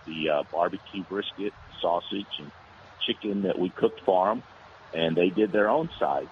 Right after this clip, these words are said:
So we also do a lot of that. So if you're having a big party and you don't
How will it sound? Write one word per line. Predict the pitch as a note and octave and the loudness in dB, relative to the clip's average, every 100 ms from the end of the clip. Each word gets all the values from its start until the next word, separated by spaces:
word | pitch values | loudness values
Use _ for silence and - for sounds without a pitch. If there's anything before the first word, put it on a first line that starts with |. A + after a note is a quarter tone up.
| - | -6
So | E2+ | -2
we | E2 | 2
also | F2 G#2 F2+ | 2 2 -4
do | F2 F#2+ | -2 0
a | |
lot | F2 E2+ F2+ | 2 2 2
of | F2+ | 4
that. | G2+ G#2 - - | 4 4 0 -6
So | E2+ | -10
if | D#2 C#2+ | -10 -6
you're | F2 | -2
having | E2+ F2 | -2 -2
a | D#2+ | -4
big | F#2+ G2 - | -4 -6 -6
party | F#2 F2+ G#2 A#2 | -2 0 0 -2
and | F#2+ D#2+ | -2 -2
you | |
don't | E2+ E2+ | -2 -2